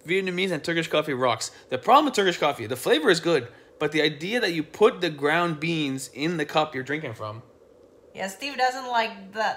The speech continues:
Speaker 2: the grind
Speaker 1: That's just
Speaker 2: in
Speaker 1: worse.
Speaker 2: the same cup. <laughs>
Speaker 1: Put a filter and get rid of those. Like, the idea that at the bottom sip, your teeth get all gritty and brown. That's not an improvement.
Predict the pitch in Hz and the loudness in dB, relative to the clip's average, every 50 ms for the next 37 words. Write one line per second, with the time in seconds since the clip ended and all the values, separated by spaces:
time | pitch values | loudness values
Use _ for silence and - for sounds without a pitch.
0 | - 196 190 208 208 196 190 202 214 214 220 220 226 233 233 165 175 208 202 - | -6 -6 -6 -4 -4 -4 -4 -4 0 2 2 2 2 2 4 4 4 6 4 4
1 | - 247 254 226 196 170 180 285 302 226 185 247 240 240 233 - - 233 - - | 4 4 2 2 4 6 6 8 8 8 6 4 2 0 -2 -4 -4 -4 -4 -4
2 | - - - - 269 254 - 233 - - 226 - - 220 - - - - - - | -6 -14 -14 -14 -12 -10 -10 -10 -10 -10 -12 -12 -12 -12 -14 -14 -20 -20 -20 -18
3 | - 160 160 - 240 277 311 - - 214 269 349 370 - 233 220 202 190 185 233 | -16 -10 0 4 4 4 4 4 2 2 4 4 6 4 4 4 2 0 -2 -4
4 | 220 233 269 320 339 254 170 175 160 135 131 135 143 147 143 - - - - - | -4 -2 -2 -2 0 2 2 2 2 2 0 0 -2 -2 -2 -4 -8 -18 -20 -20
5 | - - - - - 160 185 185 180 247 285 269 240 233 214 180 - - - - | -20 -20 -16 -4 0 2 2 2 4 4 4 8 8 8 6 6 2 -6 -10 -4
6 | - 175 175 165 165 170 196 214 214 196 - - - 208 233 233 - 165 170 160 | -2 -2 0 4 6 6 8 8 6 6 2 4 6 8 8 8 6 4 2 2
7 | 160 - - 214 233 233 - - 180 180 175 170 175 175 165 156 - - - - | 2 0 -2 -2 -2 -2 0 0 2 4 6 6 4 2 0 -4 -14 -20 -20 -20
8 | - - 143 143 156 180 208 220 202 175 156 147 135 139 160 196 190 170 160 165 | -16 -4 0 2 4 4 4 2 -2 -4 -4 -4 -4 -2 0 0 0 0 -2 -4
9 | 160 - - - - - - - - - - - - - - - - - - - | -8 -12 -18 -20 -20 -20 -20 -20 -20 -20 -20 -20 -20 -20 -20 -20 -20 -20 -20 -20
10 | - - - - - - - - 160 170 240 226 208 165 135 135 160 208 240 196 | -20 -20 -20 -20 -20 -16 -12 -10 -4 0 0 2 2 0 0 0 0 0 0 0
11 | 135 107 113 | -2 -6 -8